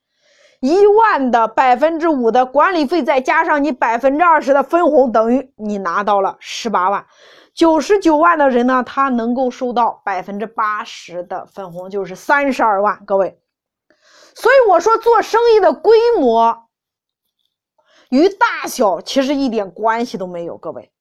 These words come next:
主要有关系的是你一开始你的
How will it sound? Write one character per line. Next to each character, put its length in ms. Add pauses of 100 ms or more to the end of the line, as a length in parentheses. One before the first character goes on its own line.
(1080)
主 200
要 220
有 160
关 340
系 120
的 100
是 100
你 300
一 100
开 460
始 460
你 320
的 400